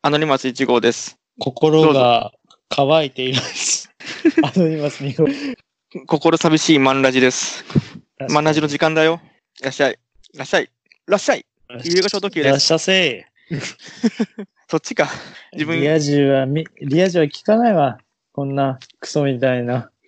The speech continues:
Speaker 1: いや、ポッドキャスト聞いてるリア充なんかいないでしょ。そもそも。心がささくれてるんですよ。
Speaker 2: なんで？
Speaker 1: いや、ちょっと、ちょっとわ-、私の番からで、私の番からでいい？とりあえず。
Speaker 2: いいよ。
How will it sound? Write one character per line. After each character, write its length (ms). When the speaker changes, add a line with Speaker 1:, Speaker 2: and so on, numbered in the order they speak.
Speaker 1:
い 20
や、 60
ポ 100
ッ 140
ド 80
キ 80
ャ 40
ス 60
ト 100
聞 140
い 60
て 100
る 60
リ 120
ア 40
充 80
な 80
ん 20
か 60
い 20
な 100
い 40
で 60
し 100
ょ。 100
そ 140
も 60
そ 100
も。 160
心 380
が 100
さ 100
さ 120
く 100
れ 100
て 120
る 80
ん 80
で 60
す 140
よ。 280
Speaker 2:
な 160
ん 60
で？ 340
Speaker 1:
い 40
や、 60
ち 80
ょ 60
っ 60
と、 0
ち 80
ょ 0
っ 20
と 100
わ-、 160
私 260
の 60
番 200
か 60
ら 100
で、 120
私 300
の 100
番 160
か 100
ら 80
で 140
い 120
い？ 80
と 80
り 80
あ 60
え 40
ず。 160
Speaker 2:
い 60
い 20
よ。 220